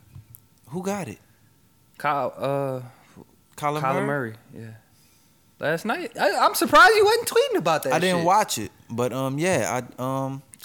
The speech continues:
Speaker 1: I knew
Speaker 2: Snub.
Speaker 1: Lamar. I got the notification about Lamar winning. Of course,
Speaker 2: Snub.
Speaker 1: I was happy
Speaker 2: Or
Speaker 1: about
Speaker 2: is
Speaker 1: that.
Speaker 2: there a regular rookie of the year, or is it just offensive and defense?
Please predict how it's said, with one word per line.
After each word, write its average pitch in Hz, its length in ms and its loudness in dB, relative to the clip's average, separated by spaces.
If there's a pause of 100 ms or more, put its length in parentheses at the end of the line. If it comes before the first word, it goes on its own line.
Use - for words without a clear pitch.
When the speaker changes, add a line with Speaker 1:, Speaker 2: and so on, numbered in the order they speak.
Speaker 1:
I 151 80 0
knew 147 80 0
Speaker 2:
Snub. 170 180 2
Speaker 1:
Lamar. 127 240 2
I 143 60 2
got 160 180 0
the 139 80 -4
notification 123 600 -4
about 110 160 0
Lamar 107 400 -2
winning. 110 300 -6 (600)
Of - 60 -14
course, 127 140 -4
Speaker 2:
Snub. 101 100 -6
Speaker 1:
I 101 40 -6
was 101 100 -12
happy 110 200 -6
Speaker 2:
Or 202 120 2
Speaker 1:
about 202 120 0
Speaker 2:
is 214 120 2
Speaker 1:
that. - 20 -4
Speaker 2:
there 226 220 6
a - 20 4
regular 220 440 4
rookie 240 360 4
of 240 80 2
the 269 80 2
year, 320 280 0 (440)
or 143 160 0
is 143 120 0
it 143 100 2
just 147 280 0
offensive 139 500 0
and 127 300 -4
defense? - 560 -8